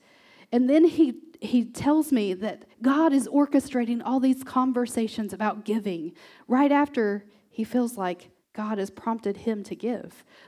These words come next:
like a conversation with his boss and then a conversation with somebody else. And as I share this, again, it's not my experience, it's hearsay,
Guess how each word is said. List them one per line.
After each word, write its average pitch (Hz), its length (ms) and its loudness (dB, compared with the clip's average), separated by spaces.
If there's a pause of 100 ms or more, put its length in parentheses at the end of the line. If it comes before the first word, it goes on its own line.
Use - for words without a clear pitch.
like 214 160 -2
a 226 40 0
conversation 226 640 -4
with 202 140 -6
his 202 140 -4
boss 196 400 -8
and 208 100 -12
then 196 80 -4
a 190 40 -8
conversation 240 680 -6
with 202 100 -12
somebody 190 320 -10
else. - 380 -14 (340)
And 262 80 2
as 269 140 4
I 262 100 2
share 311 400 2
this, 202 460 -2
again, 240 280 2
it's 220 200 -6
not 247 180 0
my 254 160 2
experience, 233 720 -4
it's - 140 -16
hearsay, 285 640 0